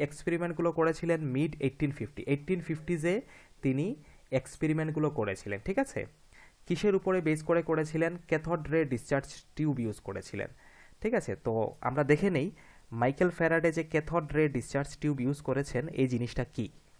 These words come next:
what is cathode ray discharge tube? তো তোমরা মনে রাখবে মাইকেল ফ্যারাডে প্রথম ক্যাথোড রে ডিসচার্জ টিউব ইউজ করে বলেছিলেন যে নেগেটিভ চার্জ পার্টিকেল থেকে থাকে। ঠিক আছে,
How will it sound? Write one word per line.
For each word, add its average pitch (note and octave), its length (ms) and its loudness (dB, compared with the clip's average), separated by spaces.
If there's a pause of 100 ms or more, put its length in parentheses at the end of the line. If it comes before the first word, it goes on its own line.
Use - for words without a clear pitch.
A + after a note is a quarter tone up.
what E3+ 200 6
is - 140 -6
cathode D3 320 2
ray D3+ 100 6
discharge G#2+ 480 -2
tube? - 180 -10 (420)
তো A2 80 -2
তোমরা D3+ 280 2
মনে D3+ 240 2
রাখবে D3 400 0 (440)
মাইকেল C#3+ 340 2
ফ্যারাডে D#3+ 400 4
প্রথম D#3 440 0 (140)
ক্যাথোড D3 340 2 (100)
রে C#3 120 4
ডিসচার্জ B2+ 520 -2
টিউব C3+ 200 0 (120)
ইউজ C#3 260 2
করে C#3 220 2
বলেছিলেন B2+ 540 2
যে B2 100 2
নেগেটিভ A#2 460 -2
চার্জ B2 320 -2
পার্টিকেল A#2 440 0
থেকে A2 260 -6
থাকে। - 260 -10
ঠিক F3+ 180 -2
আছে, - 280 -2